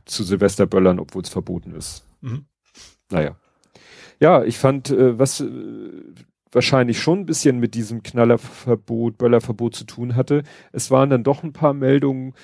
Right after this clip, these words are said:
Speaker 1: wo dann irgendwelche Leute sich verletzt haben, der eine ja schon vorher, äh, war eine Meldung, dass ein neunzehnjähriger sich schon vor Silvester, äh, schwer verletzt hat,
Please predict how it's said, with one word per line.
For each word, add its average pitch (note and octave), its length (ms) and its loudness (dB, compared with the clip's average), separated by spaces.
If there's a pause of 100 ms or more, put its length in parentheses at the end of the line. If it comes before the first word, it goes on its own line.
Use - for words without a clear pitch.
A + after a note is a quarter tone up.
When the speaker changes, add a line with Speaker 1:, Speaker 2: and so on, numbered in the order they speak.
(320)
Speaker 1:
wo B2 180 0
dann B2+ 180 4
irgendwelche B2 520 0
Leute B2 360 2
sich A#2+ 220 -8
verletzt B2 540 -4
haben, A#2+ 480 0 (520)
der A2+ 120 4
eine A#2+ 220 2
ja A2+ 160 4
schon A2 200 -6
vorher, D#3+ 800 0 (1000)
äh, B2+ 60 0
war A#2+ 840 0
eine B2+ 120 2
Meldung, B2+ 380 2
dass A#2 160 -4
ein A#2 100 -8
neunzehnjähriger B2 1300 0
sich - 420 -6
schon - 360 -10
vor C3+ 320 2
Silvester, C3 800 2
äh, G#2 260 -8
schwer C#3 280 2
verletzt C3 480 0
hat, B2 180 2